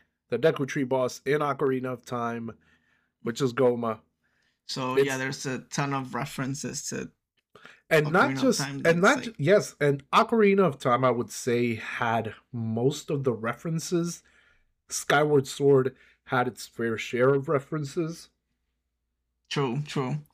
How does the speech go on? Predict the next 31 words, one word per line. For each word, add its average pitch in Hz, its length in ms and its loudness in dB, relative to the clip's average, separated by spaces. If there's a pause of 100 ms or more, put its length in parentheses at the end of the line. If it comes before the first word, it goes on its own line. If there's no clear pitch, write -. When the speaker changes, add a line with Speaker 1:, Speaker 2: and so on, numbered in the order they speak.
(220)
Speaker 1:
Obviously, 135 500 2
starting 127 500 2
off 117 260 -2
with 113 240 -8 (120)
the 131 80 0
Sky 147 360 2
Islands, 117 640 -4 (600)
and 123 280 2
then 113 600 -2 (380)
the 113 580 0 (420)
goddess 156 360 2
statues 135 500 -2
have 127 160 0
always 131 460 2
been, 156 460 -2 (680)
like, 165 180 0
a 151 60 -4
callback 160 440 2
to 147 80 -4
Skyward 151 480 0
Sword, 160 380 2
even 139 280 2
in 135 120 -2
Breath 151 240 2
of 147 80 -8
the 151 60 -2
Wild, 165 560 2
because 131 340 0
the 127 80 -2
goddess 139 360 2
statues 131 800 -2